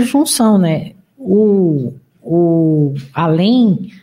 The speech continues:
além desse estado de espírito, a gente teve dificuldades. Isso é um reconhecimento que a gente tá fazendo, de poder capitalizar mais os feitos, as entregas, né? A população, e, e normalmente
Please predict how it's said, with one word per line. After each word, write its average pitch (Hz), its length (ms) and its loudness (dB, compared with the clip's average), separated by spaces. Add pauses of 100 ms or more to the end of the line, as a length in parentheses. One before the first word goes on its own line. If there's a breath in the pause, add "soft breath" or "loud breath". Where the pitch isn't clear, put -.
além 175 280 0
desse 214 260 -2
estado 175 320 -2
de 175 80 -2
espírito, 262 540 -2
a 320 40 2
gente 294 220 -2
teve 381 400 -2
dificuldades. 160 680 -2
Isso 175 160 -6
é 240 60 0
um 247 40 0
reconhecimento 269 680 -4
que - 80 -6
a - 20 -2
gente 214 200 -2
tá 190 120 -4
fazendo, 151 600 -2
de 160 140 0
poder 190 720 -2
capitalizar 226 800 -4
mais 277 320 -4
os 427 160 -8
feitos, 233 480 -4
as 175 200 -2
entregas, 214 720 -4
né? 160 220 -4 (420 loud breath)
A 175 80 -4
população, 190 1160 -4
e, 190 400 -4
e 185 40 0
normalmente 196 1000 -2